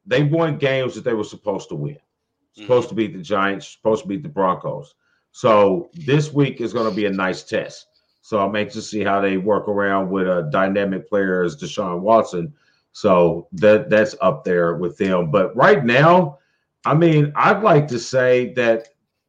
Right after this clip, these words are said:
Speaker 1: it's a tie be-, for me between the Cardinals,
Speaker 2: Mm-hmm.
Speaker 1: the Ravens, and the Raiders that are playing the best.
Speaker 2: I pick, I bet my ass on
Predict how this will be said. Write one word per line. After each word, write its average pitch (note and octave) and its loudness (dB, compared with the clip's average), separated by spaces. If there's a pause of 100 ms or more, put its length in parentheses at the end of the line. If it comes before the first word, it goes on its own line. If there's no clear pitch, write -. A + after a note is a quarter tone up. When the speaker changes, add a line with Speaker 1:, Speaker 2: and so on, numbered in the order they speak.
(200)
Speaker 1:
it's F3+ -2
a F#3 2
tie C3 0 (420)
be-, B2 -8
for A#2+ -2
me G#3+ 0
between C#3 -4 (100)
the A2+ -6
Cardinals, A#3 -2
Speaker 2:
Mm-hmm. A3+ -16 (520)
Speaker 1:
the A#2 2
Ravens, F#3+ 2 (200)
and C3+ 0
the A2 0
Raiders A#2 -2 (400)
that A#2 -2
are A2 0
playing C3 -2
the E2+ -8 (260)
best. - -2 (1700)
Speaker 2:
I F3+ 2
pick, G3+ 0
I F3+ 2
bet F#3 0
my E3+ 0
ass E3+ -2
on C3 -12